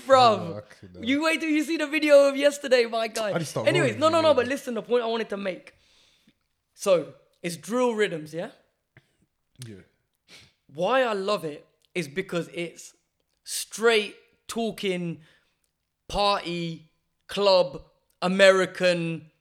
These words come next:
Speaker 2: Mm.
Speaker 1: on our shit. It's not like, you see the drill here, I think it gets real. Like, it's heavy. You're talking a
Speaker 2: Do you know
Speaker 1: lot
Speaker 2: what?
Speaker 1: of shit. R-, some of it probably real.
Speaker 2: I think that's where he's clever,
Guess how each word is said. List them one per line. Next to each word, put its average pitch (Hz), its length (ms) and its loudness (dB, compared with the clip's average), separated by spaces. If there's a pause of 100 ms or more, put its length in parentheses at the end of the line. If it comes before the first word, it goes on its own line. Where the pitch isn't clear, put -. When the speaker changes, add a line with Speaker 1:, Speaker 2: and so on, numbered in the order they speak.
(260)
Speaker 2:
Mm. 113 260 -16 (100)
Speaker 1:
on 180 420 0 (140)
our 175 240 2
shit. - 500 -4 (240)
It's 196 220 -4
not 233 320 0
like, 185 480 0 (560)
you 147 80 -10
see 247 160 -2
the 240 100 -4
drill 220 360 -4
here, 233 260 2
I 165 100 -4
think 175 400 -10 (360)
it 180 240 -6
gets - 500 -4 (640)
real. 160 460 -2 (240)
Like, 160 180 -8
it's 160 120 -14
heavy. 185 340 0
You're 156 120 -6
talking 220 440 -2
a 202 80 4
Speaker 2:
Do 185 80 2
you 190 200 -2
know 160 80 10
Speaker 1:
lot 196 200 2 (100)
Speaker 2:
what? 202 200 -2
Speaker 1:
of 135 60 -14
shit. - 680 -4 (220)
R-, 202 300 -8
some 226 240 -2
of 202 100 -2
it 202 200 -2
probably 190 440 -2
real. 180 360 -2
Speaker 2:
I 123 60 -10
think 196 160 -4
that's 175 140 -4
where 156 100 -2
he's 127 100 -6
clever, 147 340 -2